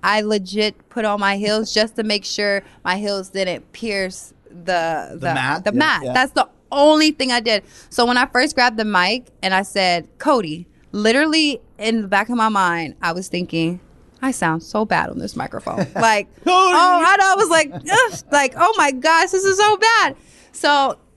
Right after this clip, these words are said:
Speaker 1: I was just, they told me to hit bullet po-, uh, bullet points. I did that, and I was just out there just freelancing. Like, I'd
Speaker 2: Mm.
Speaker 1: never, again, like, I've done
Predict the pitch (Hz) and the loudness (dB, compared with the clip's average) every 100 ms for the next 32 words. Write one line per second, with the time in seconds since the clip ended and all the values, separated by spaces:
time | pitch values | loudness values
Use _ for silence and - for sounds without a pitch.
0 | _ 240 247 320 370 311 302 285 269 - | _ -2 0 0 -2 -4 -4 -4 -6 -16
1 | - 214 214 233 262 262 254 254 262 196 | -20 -8 -4 -2 0 0 0 -2 -4 -4
2 | 220 226 220 269 226 220 202 170 214 247 | -4 -6 -6 -6 -2 -2 -2 -4 -6 -4
3 | 294 311 320 - 190 180 196 208 - - | -2 -2 -4 -12 -14 -8 -8 -4 -4 -4
4 | - - 202 190 185 - 185 - 175 185 | -6 -6 -2 -2 -4 -10 -10 -2 0 0
5 | 190 190 175 - 160 196 233 165 165 - | -4 -6 -10 -14 -10 -8 -6 -8 -10 -14
6 | 165 185 - 185 190 208 208 190 202 226 | -18 -10 -4 -2 0 -2 0 0 0 0
7 | 233 - - - - _ _ _ _ _ | -2 -4 -18 -20 -20 _ _ _ _ _
8 | _ 202 202 233 214 190 180 180 196 202 | _ -6 -2 0 0 -2 -4 -2 -2 0
9 | 208 196 185 175 | 0 0 -4 -10